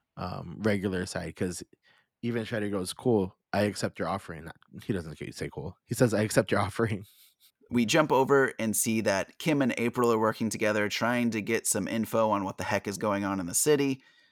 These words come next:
Speaker 2: We have Donnie and Billy talking about Metalhead. They, they kinda just go back and forth, just
Speaker 1: Yes.
Speaker 2: talking all th-, these tech things. Donnie is clearly trying to impress Billy 'cause he talks about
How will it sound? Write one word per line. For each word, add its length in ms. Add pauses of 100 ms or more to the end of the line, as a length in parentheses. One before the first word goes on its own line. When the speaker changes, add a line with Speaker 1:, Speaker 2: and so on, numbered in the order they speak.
(240)
Speaker 2:
We 160
have 460
Donnie 340
and 140
Billy 260
talking 400
about 360
Metalhead. 800 (100)
They, 180
they 140
kinda 240
just 220
go 120
back 280
and 120
forth, 400
just 180
Speaker 1:
Yes. 80
Speaker 2:
talking 520
all 360
th-, 200
these 240
tech 280
things. 380 (340)
Donnie 300
is 140
clearly 480
trying 340
to 100
impress 380
Billy 540 (340)
'cause 140
he 60
talks 280
about 400